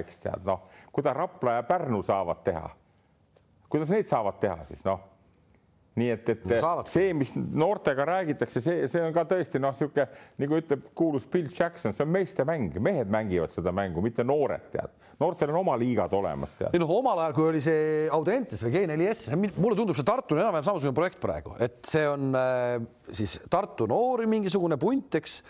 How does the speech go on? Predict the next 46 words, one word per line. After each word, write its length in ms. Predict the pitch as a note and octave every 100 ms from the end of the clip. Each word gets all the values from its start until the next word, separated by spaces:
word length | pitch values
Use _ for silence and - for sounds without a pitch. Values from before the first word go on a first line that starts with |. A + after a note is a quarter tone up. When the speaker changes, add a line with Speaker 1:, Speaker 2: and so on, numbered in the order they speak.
| - - _
Speaker 2:
aga 160 | C3 D3
et 60 |
see 120 | C#3 G3
ongi 180 | G#3 C#3
nagu 140 | C3
samm 300 | F#3 F3+ C#3+
edasi 240 | G#3 A3+ D#3
sellest, 240 | D#3+ D3
mida 160 | C#3 C3+
me 60 | D3
omal 240 | G#3 D#3
ajal 200 | B2+ B2
pr-, 220 | A#2 - C3
tahtsime, 460 | E3 F#3+ - A#2+ A#2
et 60 |
näha 220 | D3 C#3+ B2+
selles 220 | B2 A2
Audentases, 520 | A#2 G#3 B3+ D3 B2+ A#2+
et 80 | -
tooge 280 | F#3 G#3+ D#3+
sinna 200 | C3 B2+
mõned 320 | D3 F#3 D3 - -
head 240 | C#3+ E3
välismaalased 560 | A#2+ D#3+ A2 A#2 A2+ A2+
juurde. 380 | A3 B3+ E3+ D#3 - - - - _ -
Aga, 220 | C3 - -
aga 160 | A2+
s-, 80 | A2+ - _ -
okei, 320 | - E3+ C3
see 160 | - B2+
võibki 280 | D#3 C#3 F3+
olla, 140 | C3
see 80 | A2
on 80 | A2
Audentese 540 | B2 F3+ F#3+ G#2 G2
projekt, 320 | A2 E3 E3+ -
see 140 | B2
on, 60 | A2+ - -
see, 180 | - C#3+ -
ja 80 | B2
saavad 240 | D3 C#3+
meistriliigat 460 | D#3+ F3 C#3+ D3+ A#2+
mängida 440 | E3 G3 C3 B2 B2+
ja 80 |
see 100 | A#2
on 20 | A#2+